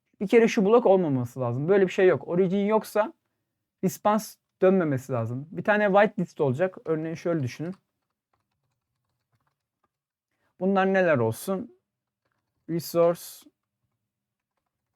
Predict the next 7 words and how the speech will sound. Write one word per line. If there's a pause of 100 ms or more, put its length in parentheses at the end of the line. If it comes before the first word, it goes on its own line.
(220)
yanlış
yazdık. (2000)
Allowed (1000)
resource (100)
nokta
owner, (140)
işte